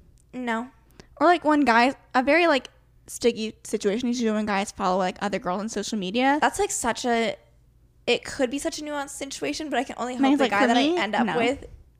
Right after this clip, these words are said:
Speaker 1: it's not. But,
Speaker 2: I
Speaker 1: like, it
Speaker 2: always,
Speaker 1: always
Speaker 2: here's where I always
Speaker 1: is.
Speaker 2: end up. When it comes to, 'cause I
Speaker 1: Especially
Speaker 2: saw
Speaker 1: 'cause, are we gonna talk about the same TikTok? Or
Speaker 2: I
Speaker 1: you
Speaker 2: don't
Speaker 1: just
Speaker 2: know.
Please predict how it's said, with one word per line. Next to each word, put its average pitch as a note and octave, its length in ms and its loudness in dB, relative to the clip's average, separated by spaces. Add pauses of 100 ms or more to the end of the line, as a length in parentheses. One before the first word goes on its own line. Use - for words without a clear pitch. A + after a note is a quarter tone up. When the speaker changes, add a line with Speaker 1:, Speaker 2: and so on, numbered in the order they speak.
(160)
Speaker 1:
it's A#3+ 220 -4
not. A3 600 -6 (480)
But, C4 80 2
Speaker 2:
I C#4 60 10
Speaker 1:
like, - 80 10
it C#4 60 10
Speaker 2:
always, C4+ 220 10
Speaker 1:
always C#4+ 500 0 (100)
Speaker 2:
here's G4 200 4
where G4+ 140 8
I - 20 8
always C4+ 180 4
Speaker 1:
is. - 80 -6
Speaker 2:
end A3+ 100 0
up. B2 160 -4 (240)
When B3+ 120 0
it - 60 -6
comes D4 380 -2
to, A#3+ 440 4 (720)
'cause - 100 -2
I B3 60 8
Speaker 1:
Especially C4+ 160 8
Speaker 2:
saw D#4+ 280 8
Speaker 1:
'cause, C#4+ 160 -10 (580)
are A3+ 60 -4
we A3 60 -4
gonna A#3 100 -6
talk B3 80 -4
about A3 100 -6
the A3 60 -6
same G#3+ 160 -10
TikTok? B3 340 -12 (380)
Or B3+ 80 -4
Speaker 2:
I B3+ 40 -2
Speaker 1:
you C#4+ 120 -4
Speaker 2:
don't D4 100 -6
Speaker 1:
just - 160 -6
Speaker 2:
know. C4+ 80 -8